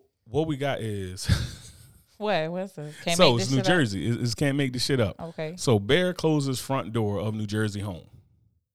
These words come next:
Speaker 1: Bear. Like, four-legged, raw, climb trees, bear.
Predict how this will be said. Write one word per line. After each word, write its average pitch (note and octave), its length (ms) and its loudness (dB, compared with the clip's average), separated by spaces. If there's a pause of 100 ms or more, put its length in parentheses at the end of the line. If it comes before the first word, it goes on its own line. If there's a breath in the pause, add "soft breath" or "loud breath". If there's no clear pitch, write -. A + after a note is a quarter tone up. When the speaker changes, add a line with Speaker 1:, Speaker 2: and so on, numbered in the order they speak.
(500)
Speaker 1:
Bear. F#2+ 300 -2 (300 soft breath)
Like, F#2 220 -4
four-legged, B2 640 2
raw, G#2+ 460 2
climb A2 340 -4
trees, G2+ 680 -4
bear. F#2+ 480 -6